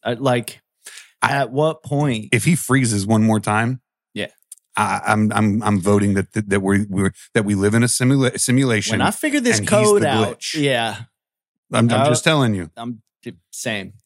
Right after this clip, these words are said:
Speaker 2: So we're gonna try some Woodford Reserve while we have this conversation.
Speaker 1: Okay.
Speaker 2: Uh, Woodford Reserve Double Oaked. It's, uh,
Speaker 1: Mm-hmm.
Speaker 2: ninety,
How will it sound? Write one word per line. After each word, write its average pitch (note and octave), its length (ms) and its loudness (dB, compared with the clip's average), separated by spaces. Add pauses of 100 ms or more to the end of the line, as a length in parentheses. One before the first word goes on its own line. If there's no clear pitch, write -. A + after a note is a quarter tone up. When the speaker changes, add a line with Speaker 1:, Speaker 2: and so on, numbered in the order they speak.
Speaker 2:
So D3 440 0 (240)
we're B2+ 120 0
gonna C#3+ 120 2
try C3+ 160 2
some A2+ 180 -2
Woodford B2 300 0
Reserve A2 340 0
while G2+ 140 0
we G2+ 80 -2
have G#2+ 160 -2
this F#2+ 120 -6
conversation. F#2+ 680 -4 (120)
Speaker 1:
Okay. F3+ 380 -8
Speaker 2:
Uh, G2+ 400 2
Woodford A2 320 -2
Reserve G#2+ 460 -2
Double A2 280 0
Oaked. - 440 -2 (520)
It's, - 140 -4
uh, F#2 420 0
Speaker 1:
Mm-hmm. B2 140 -14 (580)
Speaker 2:
ninety, B2+ 760 2